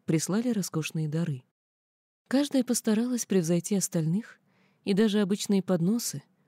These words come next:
подставки и столики, на которых было разложено угощение, отличались необыкновенным изяществом. На пятую ночь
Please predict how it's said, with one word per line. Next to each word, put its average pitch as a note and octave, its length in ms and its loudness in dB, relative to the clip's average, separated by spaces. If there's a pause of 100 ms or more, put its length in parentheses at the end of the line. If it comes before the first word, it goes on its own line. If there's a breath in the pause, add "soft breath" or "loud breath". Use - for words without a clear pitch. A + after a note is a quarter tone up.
подставки F3 600 -2
и D3+ 60 0
столики, F#3+ 640 -4 (320 soft breath)
на G#3 100 2
которых A#3+ 400 2
было G#3 220 4
разложено E3+ 540 2
угощение, G3+ 680 -2 (440 soft breath)
отличались G#3+ 640 -2
необыкновенным D#3+ 800 0
изяществом. D3 720 -6 (840)
На F3+ 220 2
пятую B3 360 0
ночь B3+ 360 -4